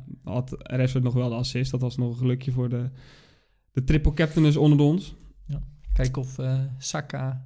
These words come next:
Speaker 2: zijn mannetje staat als het gaat om het
Speaker 1: Mm,
Speaker 2: afstaan van de
Speaker 1: ja.
Speaker 2: penalties of niet.
Speaker 1: Het zal toch niet? Die zal toch niet, eh, hij, Saka heeft nog niet bewezen dat hij, zeg maar, een penalty niet vaak heeft gescoord. Dus ik denk niet dat hij zijn plekje gelijk kwijt gaat raken. Maar, eh,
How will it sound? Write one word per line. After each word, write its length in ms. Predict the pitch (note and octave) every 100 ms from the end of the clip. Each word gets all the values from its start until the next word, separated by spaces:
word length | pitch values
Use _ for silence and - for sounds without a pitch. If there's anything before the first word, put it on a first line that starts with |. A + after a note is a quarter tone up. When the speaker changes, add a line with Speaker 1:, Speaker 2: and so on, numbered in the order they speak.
| -
Speaker 2:
zijn 240 | - C3+
mannetje 320 | C3+ C#3 C3 B2+
staat 400 | - A#2+ A#2 B2
als 100 | B2
het 120 | B2
gaat 280 | A#2 A#2+ A#2+
om 180 | A2+
het 140 | A2 -
Speaker 1:
Mm, 60 | A#2+
Speaker 2:
afstaan 280 | A2+ A2+
van 80 | A#2
de 60 | A2+
Speaker 1:
ja. 60 |
Speaker 2:
penalties 400 | - A2 A2 B2
of 100 | A#2 B2
niet. 100 | B2+ -
Speaker 1:
Het 40 | -
zal 160 | B2+
toch 120 | C3 B2
niet? 280 | B2 C3+ - -
Die 160 | -
zal 160 | B2+ B2+
toch 140 | B2+
niet, 260 | B2+ B2 -
eh, 520 | B2+ B2+ B2 B2 C3 C3 - - -
hij, 320 | - B2 B2 B2+
Saka 320 | B2+ C3+ C#3
heeft 120 | C#3
nog 80 | C3+
niet 200 | C#3 C#3+
bewezen 320 | C#3+ C#3+ D3
dat 140 | D3 D3
hij, 100 | D3
zeg 100 | D3
maar, 280 | C#3+ C#3 C#3
een 120 | C#3
penalty 280 | C#3+ C3+ C#3+
niet 300 | C#3+ D3 D3 -
vaak 340 | - C3+ C3
heeft 160 | C3 B2+
gescoord. 340 | - - C3
Dus 80 | C#3+
ik 100 | C#3
denk 180 | C#3+ C#3+
niet 140 | F3
dat 120 | E3 D3
hij 180 | C#3+
zijn 120 | C#3+ C3+
plekje 280 | C#3+ C3
gelijk 200 | C3+ C3
kwijt 220 | C3 B2 -
gaat 120 | A#2+
raken. 240 | A#2 D3
Maar, 200 | C3 B2+
eh, 160 | B2